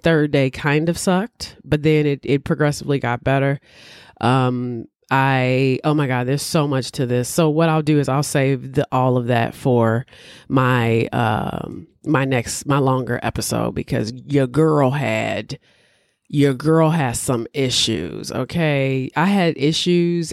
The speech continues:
and they are no longer issues anymore now that I've had this surgery. So that shit is kinda wild, and I feel very grateful, very blessed. I can't even express how much, how much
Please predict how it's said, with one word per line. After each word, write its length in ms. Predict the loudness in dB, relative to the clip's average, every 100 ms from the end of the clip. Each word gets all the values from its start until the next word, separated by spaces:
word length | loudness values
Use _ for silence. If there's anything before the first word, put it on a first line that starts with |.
| -4
and 260 | -4 -2
they 160 | 0 0
are 100 | 0
no 220 | 0 2
longer 300 | 2 0 -2
issues 560 | 0 0 0 -2 -2 0
anymore 720 | 0 2 2 0 2 0 0
now 220 | 0 0
that 100 | 0
I've 120 | 0
had 240 | 0 0 -2
this 160 | -2
surgery. 500 | 0 0 0 -2 -4
So 260 | -2 -2 0
that 120 | 0
shit 200 | 0 -2
is 100 | -2
kinda 220 | -4 -2
wild, 320 | -2 0 -2
and 100 | -4
I 60 | -6
feel 260 | -2 -4 -2
very 320 | 0 0 0
grateful, 440 | -4 -6 -6 -8 -6
very 280 | -2 0 0
blessed. 480 | -4 -4 -4 -6 -14 -18 -20 -20 -6
I 80 | -2
can't 220 | 2 2
even 120 | 2 -2
express 520 | -6 -4 -2 -2 -2
how 120 | -2
much, 560 | -2 -2 -2 -4 -4 -8 _ _ _ _ _
how 160 | -2
much 580 | 2 0 0 -2 -2 -4